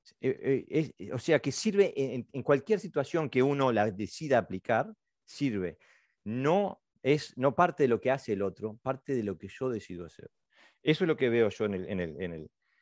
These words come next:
en el ca-, en el, en el, en el, en el karate antiguo. El problema que tenemos hoy, al que, y al que hablaba José Sensei, es que, lo voy a decir como lo pienso y lo siento, para mí el noventa y cinco por ciento de las metodologías de,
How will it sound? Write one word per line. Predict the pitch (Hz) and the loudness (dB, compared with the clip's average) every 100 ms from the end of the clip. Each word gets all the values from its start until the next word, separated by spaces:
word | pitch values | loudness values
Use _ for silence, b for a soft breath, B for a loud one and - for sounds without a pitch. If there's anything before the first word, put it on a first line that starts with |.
| _ _ _ _ | _ _ _ _
en | 87 | -4
el | 85 78 | -4 -4
ca-, | - | -8
en | 95 90 | -4 -4
el, | 87 73 - | -4 -10 -8
en | 95 | -6
el, | - | -4
en | 110 117 120 113 | -2 -2 -2 -4
el, | 101 - | -6 -6
en | 110 | -4
el | 95 | 0
karate | 117 117 120 139 | 4 4 4 0
antiguo. | 107 92 - 120 82 78 - _ _ b b - | 0 -4 -2 -2 -2 -10 -14 _ _ b b -2
El | 110 | -2
problema | - 127 180 196 | 4 4 6 4
que | 151 | 2
tenemos | 123 143 175 135 - | 2 2 2 0 2
hoy, | 156 113 | 4 4
al | 95 | 4
que, | 104 101 120 | 2 2 2
y | 98 | 0
al | |
que | 82 95 | 0 0
hablaba | 120 156 113 92 87 - _ _ _ - | 4 6 6 2 0 -10 _ _ _ -20
José | - 90 127 | -16 -10 -8
Sensei, | 131 92 - 80 87 - _ _ _ _ | -8 -10 -6 -6 -8 -16 _ _ _ _
es | 170 190 | -2 -2
que, | - 147 123 - _ | -2 0 0 -2 _
lo | - 113 104 104 | -14 -12 -2 0
voy | 131 214 | 2 2
a | |
decir | 156 175 135 | 0 -2 -2
como | 117 104 | -2 0
lo | 95 | 0
pienso | - 147 147 156 | 2 2 2 -2
y | |
lo | 107 | -4
siento, | 101 160 127 - 95 | -4 -2 -2 -2 -2
para | 131 127 | 2 2
mí | 156 | 2
el | 170 | 0
noventa | 147 139 135 | 2 2 0
y | |
cinco | 127 175 160 | -8 -6 -4
por | 139 | -4
ciento | - 123 104 - 104 | -4 -4 -2 0 4
de | 110 | 6
las | 120 | 6
metodologías | 120 - 120 131 - 147 117 | 4 4 4 4 2 4 4
de, | 101 | 4